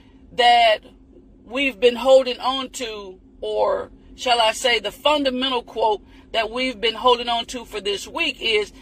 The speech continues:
that every one of us have baggage. Each one of us has it. You have to find someone to love you enough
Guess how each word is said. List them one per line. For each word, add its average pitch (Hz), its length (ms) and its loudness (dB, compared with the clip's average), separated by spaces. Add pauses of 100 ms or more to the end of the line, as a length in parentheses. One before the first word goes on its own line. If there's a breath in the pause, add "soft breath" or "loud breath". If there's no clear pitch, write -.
(320 loud breath)
that 202 160 0 (100)
every 302 400 2
one 294 240 -4
of 254 120 -6
us 269 200 0
have 240 360 -4
baggage. - 460 -2
Each 277 300 0
one 277 240 0
of 254 140 0
us 247 300 0 (300)
has 240 440 0
it. - 100 -20 (600)
You 202 140 -4
have 202 120 -4
to - 80 -6
find 311 720 4
someone 302 720 -2 (280)
to 247 120 0
love 262 500 4
you 277 220 4
enough 247 720 -2